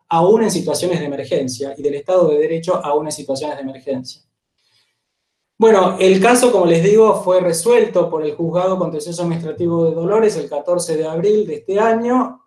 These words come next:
Aclaro, el fallo fue apelado por la parte actora y está siendo en estas horas elevado a la Cámara de Apelaciones en lo Contencioso Administrativo de la Ciudad de Mar del Plata.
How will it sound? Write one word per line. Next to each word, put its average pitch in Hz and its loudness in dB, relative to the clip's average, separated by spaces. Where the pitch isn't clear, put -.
Aclaro, 202 -2
el 156 -4
fallo 175 -2
fue 170 0
apelado 208 0
por 143 -6
la 135 -10
parte 160 -6
actora 208 0
y 165 0
está 170 -4
siendo 185 -2
en 180 0
estas 175 -6
horas 196 0
elevado 175 -2
a 147 -12
la 143 -12
Cámara 175 -4
de 147 -6
Apelaciones 156 -8
en 139 -16
lo 139 -20
Contencioso 139 -12
Administrativo 151 -4
de 143 2
la 131 0
Ciudad 151 -6
de 147 -6
Mar 135 -10
del 139 -8
Plata. 113 -12